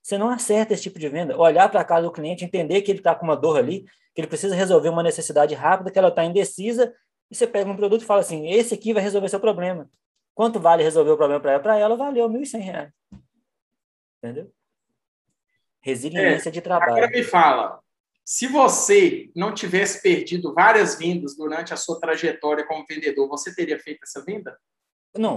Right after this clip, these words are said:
Speaker 2: Não,
Speaker 1: eu te pergunto
Speaker 2: você tem, vou reformular, desculpa. Se você não tivesse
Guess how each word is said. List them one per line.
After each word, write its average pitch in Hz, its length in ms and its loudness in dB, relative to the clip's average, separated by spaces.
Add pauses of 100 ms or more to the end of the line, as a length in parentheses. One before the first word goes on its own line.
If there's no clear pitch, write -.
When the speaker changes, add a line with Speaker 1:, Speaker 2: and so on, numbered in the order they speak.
(160)
Speaker 2:
Não, 220 100 8
Speaker 1:
eu 175 60 8
te - 80 -4
pergunto 180 300 -4
Speaker 2:
você 247 140 4
tem, 214 220 6
vou 220 120 4
reformular, 226 640 8
desculpa. 156 640 -4 (640)
Se - 240 -6
você 208 760 2 (600)
não 196 240 0
tivesse - 880 -2